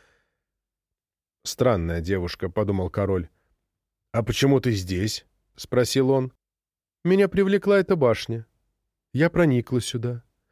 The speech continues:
Присела отдохнуть и увлеклась чтением вот этой рукописи. Когда я её прочитала, со мной случилось то, что ты видишь перед собой сейчас. Я свечусь, и из-за этого не могу быть невидимой. Как теперь быть, не знаю.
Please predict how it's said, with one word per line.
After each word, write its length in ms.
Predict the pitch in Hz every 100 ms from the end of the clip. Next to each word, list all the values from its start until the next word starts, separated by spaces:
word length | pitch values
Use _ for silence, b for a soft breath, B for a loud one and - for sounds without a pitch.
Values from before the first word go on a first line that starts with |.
| _ _ _
Присела 440 | 147 - 180 175
отдохнуть 600 | 160 180 160 208 226 -
и 40 | 160
увлеклась 460 | 151 165 185 185
чтением 560 | - - 202 208 196 180
вот 140 | 175
этой 180 | 180 190
рукописи. 720 | 208 190 117 107 - 98 92 _ _ _ _ _
Когда 300 | - 117 123
я 220 | 143 147 151
её 180 | 160
прочитала, 640 | - 156 - 156 196 190 120
со 160 | - 120
мной 200 | 147 160
случилось 580 | 170 151 165 156 147
то, 240 | - 131 139
что 180 | - 151
ты 120 | 123
видишь 300 | 101 117 -
перед 240 | 135 135
собой 300 | - 113 123
сейчас. 640 | - 143 - 170 123 - - _ _ _ _ _ _
Я 140 | 139 160
свечусь, 600 | 175 180 - 233 - 135
и 60 |
из-за 240 | 123 110 180
этого 260 | 190 175
не 120 | 170
могу 240 | 170 170 185
быть 200 | 175 180
невидимой. 580 | 185 202 110 92 80 - _ _ _ _ _ _ _ _ _
Как 180 | 127 -
теперь 280 | - 147 127
быть, 240 | 143 151
не 100 | 151
знаю. 500 | 117 127 170 151